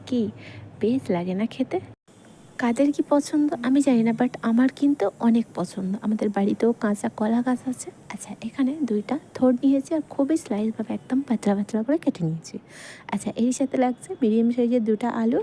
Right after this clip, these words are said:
স্লাইসভাবে কেটেছি, আর ঝালের জন্য বেশ কয়েকটা কাঁচামরিচ চেরা লাগিয়ে নিয়েছি। আচ্ছা, বাকি ইনগ্রিডিয়েন্টসগুলো একটু দেখে নেবো।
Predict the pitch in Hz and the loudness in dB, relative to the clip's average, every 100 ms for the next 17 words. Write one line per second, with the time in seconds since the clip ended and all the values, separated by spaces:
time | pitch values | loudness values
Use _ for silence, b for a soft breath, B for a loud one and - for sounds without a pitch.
0 | - 233 196 208 226 233 254 262 262 508 | -4 -4 -2 0 0 2 0 0 0 -2
1 | 349 247 190 214 247 269 247 226 403 B | -2 -4 -4 -2 0 0 0 0 -2 B
2 | B B B - 285 - 247 - 311 247 | B B B -2 -2 0 -2 -2 -4 -2
3 | 208 214 220 392 - 226 185 160 170 170 | -2 -2 -2 -4 -2 0 0 -2 -4 -6
4 | 170 - 170 - - - 196 190 196 202 | -6 -8 -16 -14 -12 -8 -4 -4 -4 -2
5 | 254 254 254 262 247 254 262 254 254 - | 2 2 4 2 2 0 -2 -2 -2 0
6 | 262 | 0